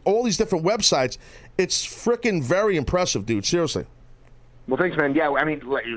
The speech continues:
Speaker 2: dude, we're growing so fast. I mean, the, you know, Flow Slam has kind of been a labor of love for me, and we're, but we're building that team out and hiring, hiring here and hiring there. Uh, you know, but until we do that, I mean, I'm, I'm gonna be going on the road for, for these Evolve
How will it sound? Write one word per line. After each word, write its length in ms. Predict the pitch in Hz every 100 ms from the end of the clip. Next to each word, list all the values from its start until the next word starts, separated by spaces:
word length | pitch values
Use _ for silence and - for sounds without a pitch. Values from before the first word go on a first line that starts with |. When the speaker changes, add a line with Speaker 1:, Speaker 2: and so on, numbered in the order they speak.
| 101
Speaker 2:
dude, 140 | 120 123
we're 120 | 117
growing 320 | 120 131 120 113
so 120 | 113
fast. 380 | - 104 101 -
I 80 | 110
mean, 140 | 113
the, 180 | 113 101 -
you 60 | 120
know, 200 | 110 101 - -
Flow 220 | 139 127
Slam 340 | 127 127 127
has 80 | 113 - - -
kind 120 | -
of 60 | 147
been 80 | 143
a 80 | 123
labor 300 | 135 123 120
of 80 |
love 300 | 110 113 117 -
for 80 | 104
me, 360 | 98 104 117
and 100 | 113 - -
we're, 120 | 127
but 240 | 123 135 143
we're 100 | 139
building 440 | - 135 131 120
that 260 | 107 110 -
team 200 | 113 104
out 300 | 104 113 95
and 160 | 87 87
hiring, 520 | 101 107 104 101 101 - - -
hiring 300 | 147 147 139
here 180 | 151 151
and 100 | 147
hiring 280 | 135 131 127
there. 360 | 123 139 143 139 -
Uh, 160 | 131 113
you 140 | 120 127
know, 120 | 120
but 200 | 123 123
until 240 | 123 151
we 100 | 139 120
do 140 | 139
that, 260 | 123 104 117
I 40 |
mean, 120 | 104
I'm, 180 | 98 117 - -
I'm 100 | 107
gonna 180 | 123
be 120 | 110 107
going 180 | 110
on 80 | 120
the 60 | 120
road 300 | 127 147 127
for, 160 | - 113 - -
for 80 | 123
these 160 | 113 113
Evolve 320 | 110 117 131